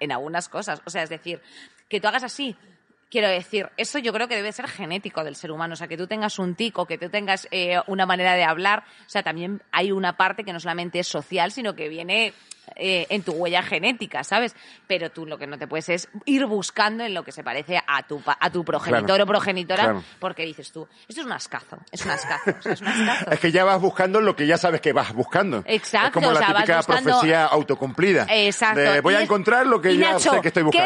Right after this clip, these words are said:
Speaker 2: buscando".
Speaker 1: lo que no nos gusta? La predecibilidad.
Speaker 2: All right.
Speaker 1: Nos da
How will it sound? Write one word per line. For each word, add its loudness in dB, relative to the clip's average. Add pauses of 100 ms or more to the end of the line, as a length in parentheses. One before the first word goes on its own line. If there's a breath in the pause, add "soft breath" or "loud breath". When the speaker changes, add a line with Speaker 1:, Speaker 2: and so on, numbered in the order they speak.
Speaker 2:
buscando". 2
Speaker 1:
lo 4
que 4
no 2
nos 2
gusta? 2 (100)
La 0
predecibilidad. -2
Speaker 2:
All 4
right. 2
Speaker 1:
Nos -6
da 4